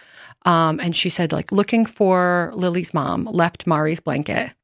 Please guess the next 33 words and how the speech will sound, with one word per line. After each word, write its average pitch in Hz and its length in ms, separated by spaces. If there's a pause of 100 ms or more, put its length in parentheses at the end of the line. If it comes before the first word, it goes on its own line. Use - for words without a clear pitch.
And 170 360
I 175 120
happened 170 320
to 180 60
see 180 180
the 170 200
email 196 420
and - 140
I 165 60
had 170 220
this 165 120
beautiful 175 340
Serena 165 340
and 156 160
Lily 254 180
blanket. 233 640
And 180 140
I 170 100
was 170 100
like, - 120
"Okay, 196 160
I 165 100
think 180 180
this 170 100
is 165 140
me. 175 120
I'm 165 160
Lily's 160 220
mom. 165 200
I 160 60
have 165 160
the - 60
blanket." 160 440